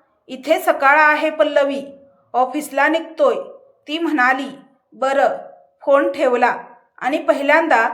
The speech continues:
तिने स्वतःला विचारलं, "हेच का ते लग्न ज्यात प्रेम होतं?"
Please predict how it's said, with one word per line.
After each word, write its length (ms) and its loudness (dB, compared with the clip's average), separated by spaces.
तिने 220 0
स्वतःला 440 2
विचारलं, 760 0
"हेच 260 -6
का 160 4
ते 240 -2
लग्न 460 2
ज्यात 260 2
प्रेम 320 0
होतं?" 640 -6